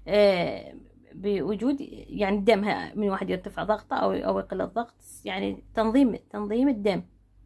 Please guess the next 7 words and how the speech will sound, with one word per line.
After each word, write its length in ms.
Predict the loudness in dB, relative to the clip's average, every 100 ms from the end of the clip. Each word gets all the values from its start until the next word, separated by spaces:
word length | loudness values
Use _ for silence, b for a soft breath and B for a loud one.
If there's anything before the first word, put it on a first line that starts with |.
| _ b b b
والطبقة 420 | 0 2 4 4
هسه 200 | 2 2
نشوفها 280 | -4 -4 -4
الخارجية، 600 | 0 4 4 4 -2 -4 -6 -12 _ _ _ _ _ _ -20 -20 -20 -20 _ _ _ _ -20 -20 -20 -20 -20 _ -20 -20 -20 -20 _ _ _
هاي 160 | -4 -2
الطبقة 400 | 2 2 4 4
الخارجية. 800 | 6 8 6 6 -6 -8 -10